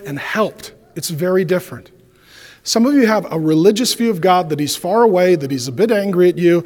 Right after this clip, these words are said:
that you're not sure he approves of you, and unless you get your act together, he's probably done with you. That's not the father heart of God. The father heart of God is he loves you like a parent loves a child, like a grandparent loves a grandchild.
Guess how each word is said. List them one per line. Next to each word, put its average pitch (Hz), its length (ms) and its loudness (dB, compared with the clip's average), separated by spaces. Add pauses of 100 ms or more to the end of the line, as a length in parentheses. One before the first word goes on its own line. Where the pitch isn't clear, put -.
(340)
that 160 260 -6
you're 165 140 -2
not 196 220 -2
sure 233 240 0
he 208 140 0
approves 202 440 -2
of 156 100 -2
you, 156 240 0 (220)
and 156 80 -8
unless 180 320 0
you 226 80 0
get 220 220 -2
your 196 100 0
act 185 220 0
together, 151 420 -2
he's 175 160 -4
probably 151 480 -6
done 208 300 0
with - 180 -4
you. 127 120 -10
That's 147 280 -10
not 156 160 -8
the 165 80 -16
father 139 300 -10
heart 117 180 -10
of 131 80 -14
God. 247 320 -6 (800)
The 151 60 -16
father 180 260 -2
heart 190 160 2
of 185 80 0
God 151 220 4
is 180 240 0 (320)
he 170 160 -4
loves 180 360 2
you 143 160 0
like 165 220 -2
a 170 60 -8
parent 180 320 -8
loves 175 180 -4
a 214 60 -6
child, 151 360 -6
like 160 200 -4
a 160 40 -4
grandparent 180 640 -6
loves 165 240 -6
a 160 60 -6
grandchild. 151 800 -6